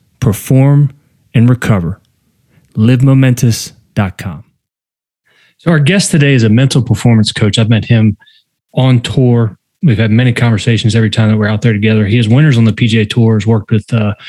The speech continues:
players such as Brendan Todd, Lucas Glover, uh, Jimmy Walker, amongst many others. He's a firefighter. He's based in Paducah, Kentucky,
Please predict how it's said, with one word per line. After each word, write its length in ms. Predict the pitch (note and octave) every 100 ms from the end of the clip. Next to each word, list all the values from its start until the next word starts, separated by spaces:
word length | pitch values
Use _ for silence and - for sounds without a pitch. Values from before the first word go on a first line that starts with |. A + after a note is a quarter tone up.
| - - _
players 260 | C#3+ B2+ -
such 140 | A2+
as 100 | A2
Brendan 300 | C#3+ C3+ A2+
Todd, 320 | A#2+ B2+ B2+
Lucas 320 | A#2+ B2 C3
Glover, 560 | - D3 B2+ B2 A#2 C3
uh, 160 | D3+ A#2+
Jimmy 240 | A2+ B2
Walker, 580 | A2+ A#2+ A#2 - A#2+ A2+
amongst 280 | A#2+ G#2+ -
many 220 | B2+ A2+
others. 340 | A2 A2 G2+ - _ - - - - _ -
He's 240 | D3 A#2
a 100 | A2+
firefighter. 800 | - D3+ D#3+ A#2 A#2+ G#2+ A2+ - _
He's 100 | -
based 220 | C#3 B2 -
in 100 | G#2
Paducah, 400 | A2 D#3 D#3+ D#3
Kentucky, 680 | C3+ G#2+ D#3 D#3 C#3+ C#3